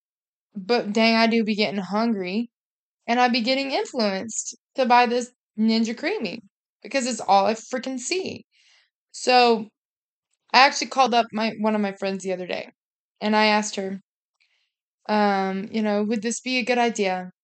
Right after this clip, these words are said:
I'm gonna need to run this by you." So she asked me, she knows how much I love to make my homemade ice cream. She said, "Does your blender not work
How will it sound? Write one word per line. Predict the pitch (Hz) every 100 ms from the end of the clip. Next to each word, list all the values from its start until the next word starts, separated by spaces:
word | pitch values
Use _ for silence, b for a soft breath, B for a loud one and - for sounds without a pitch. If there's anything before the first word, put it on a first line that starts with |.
| _ -
I'm | 202
gonna |
need | 202 196
to |
run | 190 196
this | 190 -
by | 180 175
you." | - 185 - _ _ _ _ _ _ _
So | - 220 208
she | 214 202
asked | 202 -
me, | 214 208 214 - _ _ _ _ -
she | - 269
knows | 247 240
how | 240
much | 226 220
I | 214
love | 208 196 -
to | 208
make | 196 196
my | 196
homemade | 190 190 190
ice | 185 -
cream. | 185 190 196 _ _ _ _ _ _ _ _ _ _ _
She | - - 240
said, | - 226 214 214 202 - _ _ _ _ _ _ _ _ _ _
"Does | 226 214
your | 220 208
blender | 202 196 208 220 214
not | 202 -
work | 240